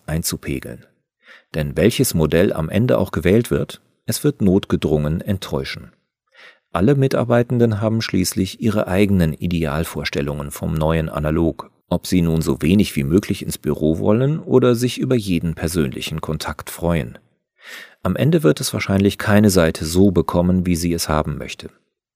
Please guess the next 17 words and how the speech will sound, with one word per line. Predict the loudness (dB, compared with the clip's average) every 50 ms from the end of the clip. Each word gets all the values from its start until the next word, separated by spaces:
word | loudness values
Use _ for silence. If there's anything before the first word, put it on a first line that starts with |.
| _ _ _ _
Immerhin, | -6 -4 -4 -4 -4 -4 -2 -2 -2 -2 -4 _ _ _ _ _ _ _
es | -6 -6 -4
kann | -4 -2 -2 -2 -2
besser | 0 0 0 0 0 -2 -2 -2
werden | -4 -6 -6 -6 -6 -10 -10
als | -6 -4 -4 -4 -4 -8
vorher. | -10 -4 -4 -2 -2 -2 -6 -10 -12 -14 -18 _ _ _ _ _ _ _ _ _ _ _ _ _ _ _
Umso | -6 -4 -4 -4 -6 -4
eher, | -4 -2 0 0 0 0 0 -2 -6 _ _ _
je | -4 -4 -4
klarer | -4 -4 -4 -2 0 2 2 2 2 2 2 2 2 0
und | 0 0 0 0 -4 -10 _ _
umsichtiger | 0 0 2 2 0 0 -2 -2 -4 -8 -4 -2 -2 0
die | 0 -2 -2
Vereinbarungen | -2 -4 -4 -2 -2 -2 0 -2 -2 -4 -4 -4 -6 -4 -4 -6 -6
formuliert | -4 -4 -2 0 2 2 4 2 2 0 -2
werden. | -4 -4 -4 -6 -12